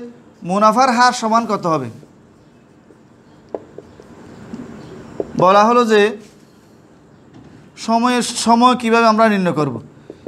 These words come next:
ইচ্ছা করলে সব কিছু সূত্রের সাহায্যে করা যায়। এক্ষেত্রে হবে, তাহলে আমি এখান থেকে আসল নিয়ে আসছি এই পাশে,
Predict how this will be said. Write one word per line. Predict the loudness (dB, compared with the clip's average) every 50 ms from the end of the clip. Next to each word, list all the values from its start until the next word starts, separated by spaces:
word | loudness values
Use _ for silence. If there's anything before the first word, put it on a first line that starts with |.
| -12
ইচ্ছা | -12 -14 -8 -2 0 0
করলে | 2 2 0 -2
সব | 0 4 4 4 2 2
কিছু | -8 -6 -4 -4 -4
সূত্রের | -4 -6 -8 -8 -8 -8
সাহায্যে | 0 2 2 2 2 2 2 4 4 4 0 -4 -12 -20 -20 _ _ _ _ _
করা | -2 2 2 2 2
যায়। | 2 0 -4 -4 -6 -10 -18 -20 _ _ _ _ -4
এক্ষেত্রে | -4 -2 -2 -2 -6 -6 -6 -6 -4 -2
হবে, | -2 0 2 2 2 2 0 -2 -6 -14 -20 -20 _ _ -20 _ -20 -20 -20 -20 -20 -20 -20 -20 -20 -20 -20 -20 -20 -20 -20 -20 -20 -20 -20 _ _ -20 -20 -20 -20 _ -20 -20 -20 -20 -20 -20 -20 _ _ -20 -20 -20 -20 -20 -20 -20 -20 -20 -20 -20 -20 -20 -20 -20 -20 -20 -20 -20 -20 -20 -20 -20 -20 -18 -18 -16 -16 -16 -16 -18 -10 0
তাহলে | 4 4 6
আমি | 6 4 2 0 -4
এখান | -4 -4 -6 -4
থেকে | -4 -2 0 0
আসল | 0 0 -2 -2 -4 -2
নিয়ে | -2 -2 -2
আসছি | -2 -4 -4 -6 -8 -10 -10 -12 -20 -20 -20 _ _ -10
এই | -10 -10 -2
পাশে, | -2 -2 -2 -2 -8 -14